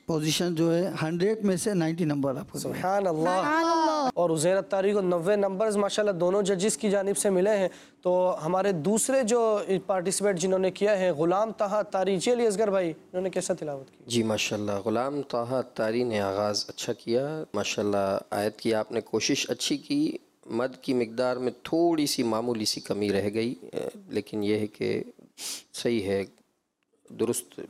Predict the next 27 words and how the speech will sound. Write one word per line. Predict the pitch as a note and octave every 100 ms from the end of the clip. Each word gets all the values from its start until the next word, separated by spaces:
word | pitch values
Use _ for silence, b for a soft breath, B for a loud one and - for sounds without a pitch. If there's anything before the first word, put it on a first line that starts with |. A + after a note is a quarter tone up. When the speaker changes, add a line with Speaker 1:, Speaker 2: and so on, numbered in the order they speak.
| - A2+
Speaker 4:
مانا | A2 A2+
جائے | F#2+ F#2+ F#2+
گا | F#2+
اس | F#2 -
کو۔ | D3 F#3 B B B B B B B -
اور | G#2 G#2+ G#2 -
اس | -
کے | -
بعد | C#3+ D3+ D3+ -
پھر | C#3+
بیٹا | C#3 C3 D3+ C#3
آپ | C3+
نے | C#3
جب | B2+ C3+ C3 C#3
آخر | G#2 A2 - C#3+
میں | C3+ B2
وقف | G#2+ C#3 -
کیا | - A2+ G#2+ A#2 C#3+ -
تو | - A2 A2 G#2+
آخر | A2+ - D#3
میں | C#3+ A#2+
آپ | G#2+ -
نے | A2
پڑھا | - G#2 A2 B2+
وَرَفَعْنَا | A2+ G#2 G2+ - B2 A2+ G#2+ A#2 C3+ B2
لَكَ | G#2+ G#2 - B2 G2+ F#2+
ذِكْرَكَ | G#2+ B2 - C#3 C3+ A2+ A2+ G2+ - -